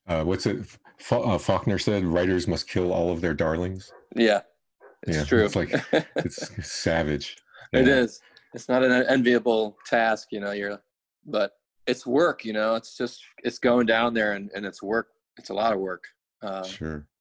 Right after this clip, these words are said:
Speaker 2: and at this point, you know, not that it's not fun, because it, it can be, but it's,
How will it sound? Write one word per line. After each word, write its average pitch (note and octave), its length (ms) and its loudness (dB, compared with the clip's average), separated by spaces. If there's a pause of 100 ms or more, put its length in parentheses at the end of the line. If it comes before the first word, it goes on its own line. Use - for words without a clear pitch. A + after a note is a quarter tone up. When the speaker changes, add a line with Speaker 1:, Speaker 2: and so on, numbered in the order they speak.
Speaker 2:
and G2 340 -6 (220)
at G#2 140 -2
this A2 160 2
point, G2 340 0 (960)
you G2 100 2
know, F#2 300 2 (880)
not A2+ 240 2
that A#2+ 100 4
it's A#2+ 160 0
not G#2 240 2
fun, A2+ 380 2 (580)
because A#2 280 -2
it, - 160 -8
it - 160 -4
can A#2+ 260 4
be, F#2+ 120 6
but F#2+ 260 2
it's, - 280 -2